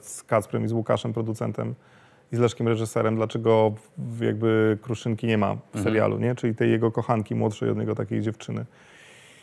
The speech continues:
Speaker 1: I Arek to opowiada tak, że to by było jeszcze bardziej tego faceta, mm, uczyniło niefajnym. Ja się z tym nie zgadzam
Speaker 2: Mhm.
Speaker 1: akurat.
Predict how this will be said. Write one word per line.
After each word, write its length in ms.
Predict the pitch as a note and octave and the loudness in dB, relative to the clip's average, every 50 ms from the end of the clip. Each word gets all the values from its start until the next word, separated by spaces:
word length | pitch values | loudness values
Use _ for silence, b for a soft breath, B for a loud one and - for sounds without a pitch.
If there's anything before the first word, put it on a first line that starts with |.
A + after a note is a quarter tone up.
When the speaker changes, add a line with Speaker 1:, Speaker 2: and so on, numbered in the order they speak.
| b b _ | b b _
Speaker 1:
I 320 | - C3 C3 C#3 C#3 C#3 D3+ D#3 | 2 4 6 8 8 8 8 8
Arek 240 | D3+ F3 G3 E3+ | 8 8 8 8
to 80 | - F#3+ | 6 6
opowiada 360 | D#3 F3 D#3+ E3+ E3+ D#3+ D#3 | 8 8 8 8 8 8 8
tak, 260 | D3 D#3 D3 D3 C#3 | 8 8 6 6 6
że 120 | B2 C#3+ C3 | 6 4 6
to 120 | C3+ C#3+ | 6 6
by 140 | C3+ C#3 C3 | 6 6 6
było 300 | A#2+ C3 C3 B2+ B2+ B2+ | 8 8 8 10 10 8
jeszcze 280 | B2 A#2+ - - C#3 A#2+ | 8 6 4 4 2 2
bardziej 480 | A2+ A#2+ B2+ B2+ B2 A#2+ A#2 B2 A2+ | 4 6 6 6 6 6 4 4 4
tego 340 | - A#2+ A2+ A#2+ A#2 A#2 A2 | 4 4 6 8 8 8 8
faceta, 680 | A2 - A#2 - B2+ A2+ - A#2+ A2 A2 A2 A2 A2 G#2+ G#2+ G#2+ - _ _ _ _ - | 6 2 0 2 0 2 4 6 8 8 8 8 8 6 2 -2 -8 _ _ _ _ -8
mm, 1120 | - A#2+ A#2 A2+ A2+ A2+ A2+ A2+ A2+ A2 A2 A#2 A#2+ A#2 A#2+ A#2+ A#2+ A#2+ A#2+ A#2+ A#2+ - - - | -6 -6 -4 -4 -2 -2 -2 -2 -2 -2 -2 -4 -4 -4 -4 -4 -4 -4 -6 -6 -8 -8 -8 -4
uczyniło 440 | - A#2+ A2+ - C3+ C3+ C3+ C3 B2+ | -2 -2 -2 0 2 4 4 6 6
niefajnym. 640 | B2 A#2+ - D3 B2+ B2 B2+ C3+ D#3 F3+ G3 G3 F#3 - - _ _ _ _ _ _ _ _ _ _ _ _ _ _ - _ _ _ _ - | 4 4 4 4 4 6 6 4 4 4 4 2 -2 -8 -16 _ _ _ _ _ _ _ _ _ _ _ _ _ _ -20 _ _ _ _ 4
Ja 120 | C3+ C3+ | 4 4
się 160 | C3 - C#3+ - | 6 4 2 0
z 100 | - - | 0 0
tym 180 | - C#3 C3+ | 2 4 4
nie 100 | C3 B2 | 4 4
zgadzam 480 | A2+ A#2+ C3 B2 B2 D3+ E3+ F#3+ A3+ B3 - - _ _ _ _ _ | 4 6 6 6 8 6 6 4 2 0 -4 -12 _ _ _ _ _
Speaker 2:
Mhm. 240 | G#2 G#2 G#2 G#2 - | -18 -16 -10 -6 -6
Speaker 1:
akurat. 500 | B2 - D3 D3 D#3+ F#3 F#3+ - - - | -2 0 4 4 6 4 4 2 -4 -14